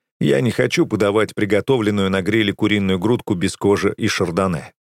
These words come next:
Хочу угостить её чем-то изысканным и вкусным, чем-то, что сказала бы ей:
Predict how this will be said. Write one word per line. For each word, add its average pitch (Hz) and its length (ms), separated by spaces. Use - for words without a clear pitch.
Хочу 147 300
угостить 131 420
её 123 100
чем-то 120 380
изысканным 104 640
и - 40
вкусным, 107 640
чем-то, 117 460
что - 160
сказала 107 440
бы 101 140
ей: 101 320